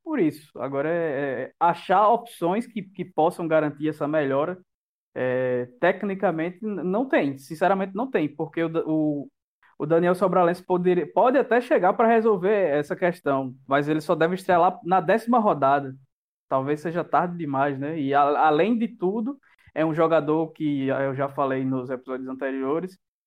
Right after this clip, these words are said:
de trinta e sete anos, que não jogou profissionalmente esse ano e que de dois mil e dezessete pra cá fez vinte e quatro jogos.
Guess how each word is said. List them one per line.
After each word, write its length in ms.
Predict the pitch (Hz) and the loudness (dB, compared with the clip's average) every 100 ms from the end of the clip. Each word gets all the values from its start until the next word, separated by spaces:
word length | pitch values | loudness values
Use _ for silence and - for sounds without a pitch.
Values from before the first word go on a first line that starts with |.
| _ | _
de 140 | 147 | -6
trinta 320 | 143 160 208 220 | -4 -4 0 0
e 40 | |
sete 340 | 214 208 202 | 2 0 2
anos, 320 | 160 160 190 190 | 2 2 0 -4
que 100 | 175 | -4
não 160 | 185 | 0
jogou 300 | 214 202 170 | 0 0 0
profissionalmente 680 | 170 165 - 160 151 147 156 | -2 -4 -2 -2 -2 -2 -6
esse 240 | 151 151 | -6 -2
ano 200 | 151 180 | 0 -2
e 20 | |
que 160 | 180 175 | -6 -8
de 100 | 160 | -6
dois 220 | 156 147 | -4 -4
mil 100 | 160 | -6
e 40 | 175 | -6
dezessete 380 | 180 180 170 - | -6 -4 -6 -4
pra 120 | 165 | -4
cá 220 | 160 151 | 0 -2
fez 420 | 151 165 165 175 143 | -2 -6 -4 -6 -12
vinte 400 | 139 175 247 254 | -10 -6 -4 -4
e 40 | |
quatro 400 | - 226 233 233 | 0 0 0 -4
jogos. 560 | 139 120 117 117 _ | -2 -2 -4 -12 _